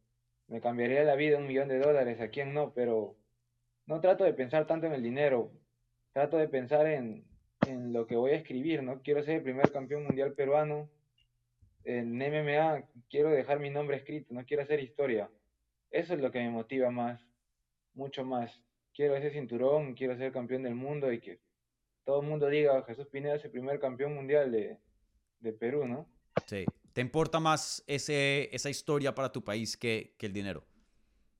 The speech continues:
Speaker 1: Sí, definitivamente, me importa la historia. El, el dinero sí es importante, como te digo, pero la gloria es, es algo que no se puede comprar, ¿no?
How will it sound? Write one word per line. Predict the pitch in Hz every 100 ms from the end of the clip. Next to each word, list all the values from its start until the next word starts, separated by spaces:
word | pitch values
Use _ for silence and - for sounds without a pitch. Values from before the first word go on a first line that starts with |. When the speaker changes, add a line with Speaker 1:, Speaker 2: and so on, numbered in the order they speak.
| _ _ _ _ _ _ _ _
Speaker 1:
Sí, | 143
definitivamente, | 139 120 110 110 107 131 131 127 117 101 85
me | 87
importa | 98 127 135
la | 123
historia. | 107 - 123 110 98
El, | 104 98 - _ _ _ _ _
el | 113
dinero | 110 127 165 180
sí | 175
es | 160
importante, | 180 135 117 151 139
como | 113 113 110
te | 110
digo, | 135 139 107
pero | 104 92 - _ _ _ _ _ _
la | 110 117
gloria | 127 147 147 143 131
es, | 135 - - _ 120 -
es | - 127
algo | 135 139
que | 131 123
no | 127
se | 127
puede | 117 131 131
comprar, | 110 107 117 104
¿no? | 104 -